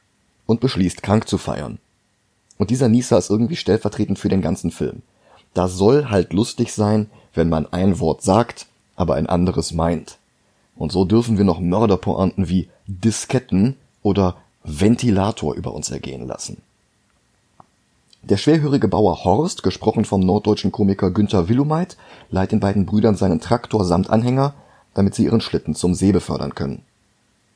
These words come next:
Ganz in der Nähe verlässt der schmierige Nobel Schröder sein Restaurant Cardan Bleu und steigt in seinen Oldtimer.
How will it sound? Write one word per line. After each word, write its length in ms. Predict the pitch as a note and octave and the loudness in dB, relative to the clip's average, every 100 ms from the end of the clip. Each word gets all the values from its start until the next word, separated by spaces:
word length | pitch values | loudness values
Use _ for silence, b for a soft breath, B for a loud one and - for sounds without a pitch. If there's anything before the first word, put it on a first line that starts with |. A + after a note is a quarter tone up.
| _ _ _ _ b b - E2 | _ _ _ _ b b -10 -4
Ganz 180 | F2 F2 | -2 0
in 60 | |
der 100 | F2+ | 0
Nähe 360 | E2+ F2 C#3+ E3 | 2 4 2 0
verlässt 480 | - - G#2+ B2 - | -4 0 0 -2 -4
der 100 | C3 | -4
schmierige 520 | - A#2 A#2 B2+ A2+ | -2 -2 0 2 2
Nobel 520 | G2+ G2 A2+ C3 D2 - | 2 4 4 4 2 0
Schröder 560 | - - D#2 C#2+ E2 | -4 -4 -2 0 -2
sein 180 | - E2 | 0 0
Restaurant 560 | G2 - G2 F2 F2+ - B B - | -2 -2 -2 2 2 0 B B -10
Cardan 560 | - G2+ B2 A#2 G#2+ | -6 -2 0 2 2
Bleu 320 | F#2 E2+ A2 F#3+ _ _ _ _ | 2 2 2 0 _ _ _ _
und 160 | - | -6
steigt 240 | - D3+ - | -4 -6 -4
in 80 | D#2+ | -4
seinen 240 | D#2+ G2 | 0 2
Oldtimer. 540 | G2 G#2 - A1+ - | 2 2 -2 -8 -10